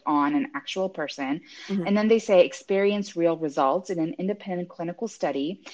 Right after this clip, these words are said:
Speaker 1: And they don't list, like, any parameters, how many people or anything like that. They just
Speaker 2: Yeah.
Speaker 1: say,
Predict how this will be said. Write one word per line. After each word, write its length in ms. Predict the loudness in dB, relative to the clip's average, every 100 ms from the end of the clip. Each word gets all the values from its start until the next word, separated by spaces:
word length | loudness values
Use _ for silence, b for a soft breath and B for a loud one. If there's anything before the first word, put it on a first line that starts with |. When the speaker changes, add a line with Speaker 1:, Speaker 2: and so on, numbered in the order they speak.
| B B
Speaker 1:
And 100 | 4
they 60 | 6
don't 220 | 6 6
list, 360 | 4 4 -2
like, 200 | -4 -2 -2
any 220 | -2 -2
parameters, 760 | -4 -2 0 0 2 2 2 -2
how 140 | -4
many 200 | -2 -4
people 420 | -4 -8 -2 0
or 80 | 0
anything 340 | 0 -4 -2 -2
like 200 | -2 -2
that. 320 | 0 0 -4 _ -2
They 120 | 0
just 180 | 0 -2
Speaker 2:
Yeah. 60 | 0
Speaker 1:
say, 260 | -2 -2